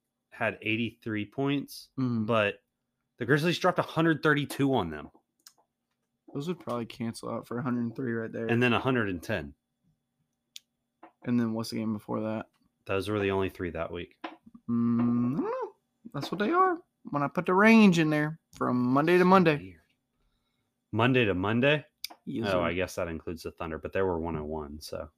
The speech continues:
Speaker 2: Would have brought them out a little bit. I don't know. They are a number one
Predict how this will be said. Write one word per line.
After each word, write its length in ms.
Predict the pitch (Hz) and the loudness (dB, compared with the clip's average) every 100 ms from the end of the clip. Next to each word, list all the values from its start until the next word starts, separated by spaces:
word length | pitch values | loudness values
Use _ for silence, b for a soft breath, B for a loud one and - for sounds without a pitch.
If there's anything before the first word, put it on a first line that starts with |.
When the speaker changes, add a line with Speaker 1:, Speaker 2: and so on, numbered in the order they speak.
| _ _ _ _ _ _ _ _ _ _ _ _ - - - 330 - _ | _ _ _ _ _ _ _ _ _ _ _ _ -20 -20 -20 -20 -20 _
Speaker 2:
Would 120 | - - | -16 -16
have 80 | |
brought 140 | - 85 | -14 -12
them 100 | 78 | -10
out 120 | 82 | -10
a 40 | 90 | -4
little 220 | 120 104 | -4 -4
bit. 280 | - - - | -4 -8 -8
I 340 | - - _ 139 | -14 -16 _ 0
don't 80 | 165 | 4
know. 220 | 170 - _ - _ _ b b b b b b _ | 4 0 _ -20 _ _ b b b b b b _
They 320 | - 123 139 143 | -2 6 8 8
are 640 | 135 135 135 135 135 - _ _ _ _ _ _ - | 8 8 8 6 4 0 _ _ _ _ _ _ -4
a 160 | 131 | 2
number 500 | 135 139 160 170 175 | 4 4 4 4 4
one 560 | 165 156 160 120 120 | 4 2 4 4 4